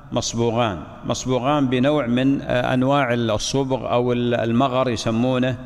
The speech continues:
قال: "فمخط في أحدهما"،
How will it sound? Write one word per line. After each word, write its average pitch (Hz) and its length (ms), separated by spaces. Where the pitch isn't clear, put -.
قال: 160 460
"فمخط 170 560
في 147 300
أحدهما"، 104 680